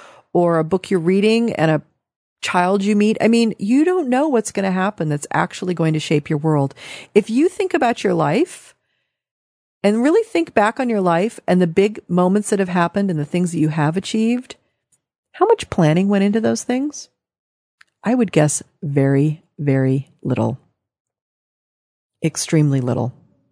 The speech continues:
Because even if you did plan on,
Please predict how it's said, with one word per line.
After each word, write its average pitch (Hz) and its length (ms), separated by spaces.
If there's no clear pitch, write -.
Because 208 240
even 254 160
if 262 80
you 240 80
did 185 240
plan 208 440
on, 170 600